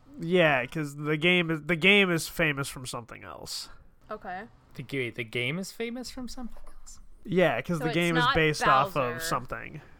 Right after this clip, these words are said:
Speaker 3: Oh, it's based off.
Speaker 2: Okay,
Speaker 3: Oh,
Speaker 2: so it
Speaker 3: okay.
Speaker 2: couldn't be Bowser, 'cause he's
Speaker 1: No.
Speaker 2: from games first.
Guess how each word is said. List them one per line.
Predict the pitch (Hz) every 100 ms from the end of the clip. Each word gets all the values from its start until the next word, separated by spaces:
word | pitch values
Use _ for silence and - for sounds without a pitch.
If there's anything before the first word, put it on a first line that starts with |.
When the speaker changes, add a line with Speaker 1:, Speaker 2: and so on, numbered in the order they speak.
| -
Speaker 3:
Oh, | 143 139 117
it's | 113
based | - 131 135 - 110
off. | 98 -
Speaker 2:
Okay, | 175
Speaker 3:
Oh, | 175 240
Speaker 2:
so | 254
it | 190
Speaker 3:
okay. | 156
Speaker 2:
couldn't | 240
be | 254 262
Bowser, | 196 175 170 170 170 175
'cause | 175 -
he's | 175 - - - -
Speaker 1:
No. | 175 135 - - - - -
Speaker 2:
from | 180 175
games | 165 160 175 202 -
first. | 151 160 185 - -